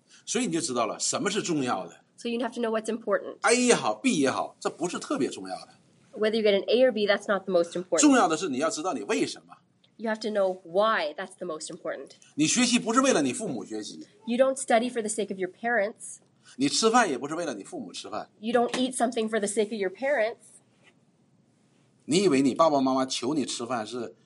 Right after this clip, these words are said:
Speaker 1: 你不吃不行啊？
Speaker 2: So you, you think that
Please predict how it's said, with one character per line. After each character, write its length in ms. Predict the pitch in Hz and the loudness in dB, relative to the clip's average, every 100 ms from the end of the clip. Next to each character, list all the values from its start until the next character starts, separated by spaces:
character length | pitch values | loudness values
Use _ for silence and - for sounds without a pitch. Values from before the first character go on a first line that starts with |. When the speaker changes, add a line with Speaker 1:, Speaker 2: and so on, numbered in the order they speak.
| _ _ _ _ _ | _ _ _ _ _
Speaker 1:
你 80 | 101 | -10
不 100 | 143 | -6
吃 160 | 139 123 | -4 -2
不 100 | 127 | -2
行 200 | 107 82 | -2 -6
啊？ 260 | 95 85 - _ _ _ _ _ _ _ _ _ _ _ _ | -8 -10 -14 _ _ _ _ _ _ _ _ _ _ _ _
Speaker 2:
So 160 | - 202 | -6 -4
you, 260 | 208 202 | -4 -6
you 80 | 202 | -2
think 200 | 226 220 | 0 2
that 160 | 214 | 0